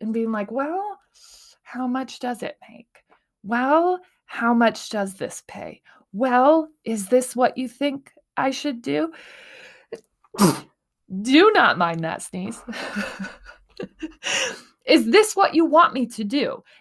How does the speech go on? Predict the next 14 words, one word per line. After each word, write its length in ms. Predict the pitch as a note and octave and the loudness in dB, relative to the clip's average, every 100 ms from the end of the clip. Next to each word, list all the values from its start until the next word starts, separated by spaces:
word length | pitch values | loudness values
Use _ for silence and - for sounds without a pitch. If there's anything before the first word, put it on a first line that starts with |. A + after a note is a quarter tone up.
| - | 0
Is 180 | C4+ G#3+ | 0 2
this 240 | E4 E4 | 0 4
what 160 | E4 - | 0 2
you 160 | C#4+ | -4
think 320 | C#4 D4+ D4+ | -4 -4 -2
I 120 | A#3 A3 | 0 0
am 200 | A3 A#3 | -2 -4
capable 560 | C4+ E4 C4+ F#3 F3 | -2 -4 -2 -4 -2
of? 160 | F3 F3+ _ - | -4 -6 _ -8
Do 160 | G#3+ D4+ | 4 6
you 240 | D#4+ E4+ | 8 6
find 500 | D#4+ D4+ D4+ C4 G3 | 4 2 2 2 0
worth 440 | A3 C#4+ G3+ F#3+ _ _ - | 4 6 4 2 _ _ -4
in 360 | D4+ D#4+ D#4 | 0 0 -2